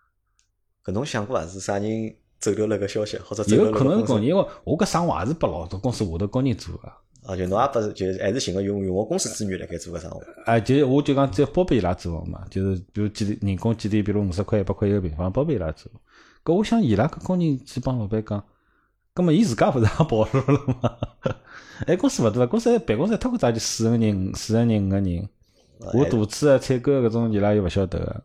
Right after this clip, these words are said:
Speaker 1: 还是只小公司，反正就。
Speaker 2: 啊，侬搞勿清爽到底啥人啊？
Speaker 1: 嗯，反正就讲搿
Speaker 2: 后头我想想，没必要去纠结啥人，
Speaker 1: 啊，
Speaker 2: 哪能去拿伊打脱打，没必要。
Speaker 1: 但是搿哪能讲呢？搿就是讲，可能就讲做，大家做啥事体哦，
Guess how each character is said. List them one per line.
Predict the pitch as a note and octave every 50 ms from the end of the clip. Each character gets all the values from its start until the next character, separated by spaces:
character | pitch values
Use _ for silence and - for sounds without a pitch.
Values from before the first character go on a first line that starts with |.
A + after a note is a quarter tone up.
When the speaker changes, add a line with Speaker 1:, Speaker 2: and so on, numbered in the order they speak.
| _ _ -
Speaker 1:
还 | - - E2+
是 | G2+ C3+
只 | - C#3
小 | A#2+ F#2+ F2+
公 | G2+ A#2+
司， | - - G2
反 | E2+ -
正 | - -
就。 | - - -
Speaker 2:
啊， | F2 F#2 F#2 F2+ F2+ F#2 G2 - F#2+
侬 | F#2 F#2+ A#2 F#3+ - -
搞 | - F2+
勿 | A#2 F#3+
清 | - -
爽 | F3 C#3
到 | A#2+ B2+
底 | A#2
啥 | A2 - G#2+ F#2+
人 | G2+ F#2+ - - -
啊？ | A1+ - E2+ F2
Speaker 1:
嗯， | G2+ C3 D3 - G2
反 | - F3
正 | G3 G3
就 | F3 -
讲 | - E3
搿 |
Speaker 2:
后 |
头 | E3+ G3
我 | B3
想 | - G3
想， | E3+ F3+ D#3
没 | C#3+ F3+ G#3+
必 | - F#3+
要 | G3+
去 | G3 - -
纠 | - A#3 B3
结 | - -
啥 | - - G2+
人， | - G#2 A#2 C3 C#3
Speaker 1:
啊， |
Speaker 2:
哪 | B2+ A2 A2
能 | A2 B2+ B2
去 | - -
拿 | C#3+ D3
伊 |
打 | C#3+ C#3 B2+
脱 | A#2+ C#3+
打， | C#3+ C#3 A#2 G#2+
没 | B2+ G3 -
必 | - A#2+
要。 | G#2+ A2+ C#3 D3+ -
Speaker 1:
但 | - A#2+ C#3+
是 | D3
搿 | - G2 G2+
哪 | - A#2
能 | F#2 -
讲 | - A#2+ A#2+
呢？ | B2+ A#2+
搿 | G#2 B2 D#3 D3+
就 | C3+
是 | C3 B2
讲， | B2+ B2+ B2+ B2+ B2+ B2+
可 | - - B2+
能 | C#3 D#3+ C3+ G2+
就 | G2+
讲 | G2 G#2+ G#2+ G#2+ G#2+ G#2+
做， | - - - - D#2
大 | - G2 G2
家 | A2+ C3+
做 | C#3 C#3+ B2+
啥 | B2 B2+ -
事 | G2 -
体 | - G2+
哦， | G2+